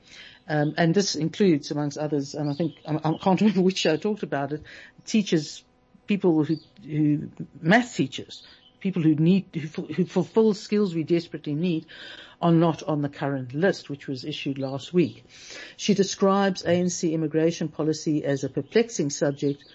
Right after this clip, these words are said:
full of unspoken prejudices, biases, and political motivations. Um, while illegal immigration has boomed to the displeasure, displeasure of many citizens,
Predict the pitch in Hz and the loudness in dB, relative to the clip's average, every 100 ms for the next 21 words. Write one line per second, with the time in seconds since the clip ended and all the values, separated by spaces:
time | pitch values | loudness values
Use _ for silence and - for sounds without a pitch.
0 | - - - 180 156 - 202 233 - 190 | -20 -16 0 2 2 0 -2 -2 0 0
1 | 180 147 - 156 151 147 - 139 - 147 | 0 -4 -2 -2 -2 -4 -4 -8 -2 -2
2 | 147 151 147 - 143 143 156 143 - 139 | 2 0 0 0 0 -2 -4 -4 0 0
3 | 143 - 143 135 131 135 131 143 143 127 | 0 -2 0 0 0 0 2 4 4 0
4 | 113 120 _ _ - - - - - - | -6 -10 _ _ -20 -20 -20 -20 -16 -4
5 | 147 143 147 - 156 160 156 156 - 220 | 0 2 0 2 4 4 4 0 2 4
6 | 202 190 180 165 151 156 147 143 151 143 | 4 4 4 4 2 0 0 -2 -8 -6
7 | 131 147 147 - 139 123 139 - 151 143 | -2 0 0 -4 -8 -6 -8 -2 -2 0
8 | 143 143 - 147 151 - 160 151 135 - | -2 -2 -6 -2 -2 2 2 2 0 -2
9 | 139 139 135 127 196 190 160 123 113 117 | -2 0 -2 -2 -4 -2 -6 -4 -6 -8
10 | - | -14